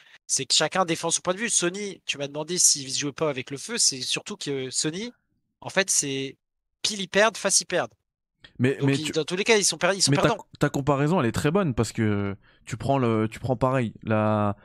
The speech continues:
Speaker 2: le petit, euh, le petit duel politique entre le P S G et le Barça. Mais depuis que, depuis que le P S G a mal pris certaines choses, euh, ils les ont enterrés, le Barça, hein.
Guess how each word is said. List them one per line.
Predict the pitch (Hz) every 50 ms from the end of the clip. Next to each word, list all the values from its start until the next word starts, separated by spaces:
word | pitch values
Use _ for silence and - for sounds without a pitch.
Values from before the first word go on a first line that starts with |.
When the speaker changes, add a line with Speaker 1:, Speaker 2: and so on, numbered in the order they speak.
| - - - _ _
Speaker 2:
le | - 110 104
petit, | - - - - 139 135 131
euh, | 120 110 107 104 104 104 101
le | 101 104
petit | 101 - - 139
duel | 120 113 113 123 139 131 120
politique | - 135 139 143 139 - - 147 143 -
entre | 123 113 - - 127
le | 113
P | - 123 120
S | 117 107
G | 113 127
et | 123
le | 110
Barça. | 107 113 110 - - 110 110 - _ _ _ _ _ _ _ _ _ _
Mais | - 107 107 110 110
depuis | 104 117 120 - - 143
que, | 131 - 123 117 110 107 107 104 107 104
depuis | 101 113 110 - 131
que | - 120
le | 113
P | 107 - 117 113
S | 110
G | 110 110 127
a | 120 110
mal | 107 107 110
pris | - - - 123
certaines | 110 - 117 - - 110 104
choses, | - 180 202 247 208 120 98 - - - _ _ _ _ _ _ _ _ _ - -
euh, | 104 107 107 107 104 104 -
ils | 113 107
les | 107 117 107
ont | 110 104
enterrés, | 104 - - 202 240 254
le | 233
Barça, | 180 170 165 - -
hein. | 151 127 135 151 160